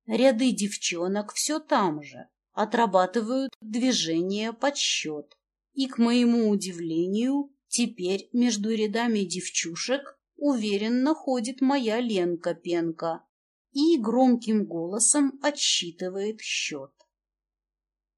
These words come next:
"Главное организовать", показываю глазами вниз. Жанна обозначила уголками губ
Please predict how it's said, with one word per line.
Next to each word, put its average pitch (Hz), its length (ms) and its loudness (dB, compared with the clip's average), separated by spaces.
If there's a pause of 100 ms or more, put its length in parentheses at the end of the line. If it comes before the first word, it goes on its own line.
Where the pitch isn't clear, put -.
(500)
"Главное 220 800 4
организовать", 226 1160 0 (500)
показываю 185 720 0
глазами 190 580 0
вниз. 190 560 -2 (880)
Жанна 185 560 2
обозначила 269 880 2
уголками 254 800 0
губ 190 300 -8